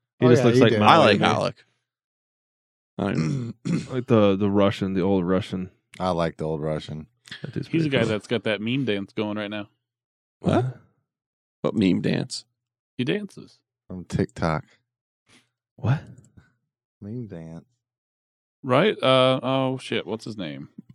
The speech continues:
Speaker 4: in the game?
Speaker 3: Yarrow.
Speaker 2: Yarrow.
Speaker 4: Yeah, he's got a little dance.
Speaker 1: I don't
Speaker 3: I did
Speaker 1: see
Speaker 3: not
Speaker 1: it.
Speaker 3: know that.
Speaker 4: Maybe you haven't made it that far in the story yet. I haven't either, but I've seen, I've seen, I've seen the little, he does this little, like, jig dance thing. People are,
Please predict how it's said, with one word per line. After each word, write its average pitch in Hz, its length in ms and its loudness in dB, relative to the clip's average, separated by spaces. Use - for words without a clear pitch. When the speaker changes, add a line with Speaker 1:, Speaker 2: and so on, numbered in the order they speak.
Speaker 4:
in 107 100 -6
the 101 80 -6
game? 73 300 -8
Speaker 3:
Yarrow. 139 600 4
Speaker 2:
Yarrow. 92 480 -2
Speaker 4:
Yeah, 101 340 0
he's 123 120 -6
got 165 120 -4
a 156 60 -2
little 160 140 -4
dance. 170 460 -6
Speaker 1:
I 98 80 -6
don't 95 220 -8
Speaker 3:
I 101 100 0
did 180 80 -2
Speaker 1:
see 120 100 0
Speaker 3:
not 123 100 0
Speaker 1:
it. - 40 -2
Speaker 3:
know 190 120 0
that. 180 60 -2
Speaker 4:
Maybe 143 220 2
you 135 140 2
haven't 123 220 -2
made 120 120 0
it 113 60 -2
that 120 140 -2
far 131 140 -2
in 127 60 -2
the 120 60 -6
story 147 260 -4
yet. 95 160 -4
I 110 80 0
haven't 104 180 -2
either, 98 180 -2
but 101 320 -4
I've 156 260 10
seen, 170 260 8
I've 151 120 6
seen, 170 220 4
I've 143 160 6
seen 165 160 0
the 151 100 4
little, 156 300 0
he 151 100 2
does 185 160 6
this 180 140 0
little, 185 160 2
like, 170 160 -2
jig 143 280 -2
dance 127 320 0
thing. 101 320 -6
People 127 220 0
are, 117 180 0